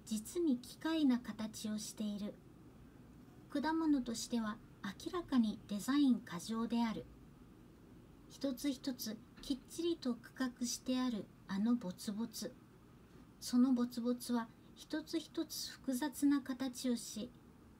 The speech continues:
起伏に富み、果物全体を覆っている。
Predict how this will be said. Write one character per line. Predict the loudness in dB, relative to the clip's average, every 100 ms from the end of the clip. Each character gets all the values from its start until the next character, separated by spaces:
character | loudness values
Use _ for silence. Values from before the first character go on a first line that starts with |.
| -18
起 | -6 -6
伏 | -6 2 6
に | 6
富 | 8 6
み、 | 6 4 -10 -20 -8
果 | -2 2 6
物 | 8 6
全 | 2 4 6 6
体 | 4 4 4
を | 4 0
覆 | -4
っ |
て | -4 -6 -6
い | -4
る。 | -6 -10